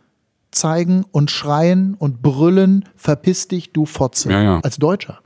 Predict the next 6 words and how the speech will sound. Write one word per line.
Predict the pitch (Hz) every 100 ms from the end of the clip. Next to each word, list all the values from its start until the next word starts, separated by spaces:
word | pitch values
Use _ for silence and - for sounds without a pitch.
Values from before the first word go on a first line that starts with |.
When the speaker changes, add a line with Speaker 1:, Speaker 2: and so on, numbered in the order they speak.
| _
Speaker 2:
Mhm. | 107 95 95 98
Speaker 1:
Das | 117
war | 120 135
mir | 135 131
so | 117 151 180 - _
unangenehm, | 185 185 151 123 110 95